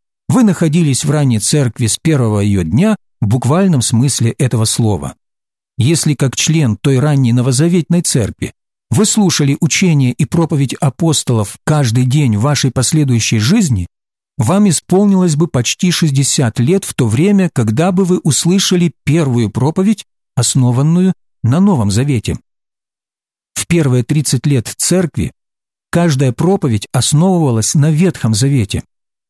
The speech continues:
Они достигли многого с Библией, которую многие христиане сегодня отвергают.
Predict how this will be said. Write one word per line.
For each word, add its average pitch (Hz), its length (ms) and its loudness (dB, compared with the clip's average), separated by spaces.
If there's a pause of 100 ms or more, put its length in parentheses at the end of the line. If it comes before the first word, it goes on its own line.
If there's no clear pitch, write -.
(200)
Они 151 260 2
достигли 156 500 0
многого 147 500 2
с 113 100 0
Библией, 139 580 0 (300)
которую 170 400 0
многие 175 400 2
христиане 156 580 0
сегодня 117 560 -2 (240)
отвергают. 147 720 -2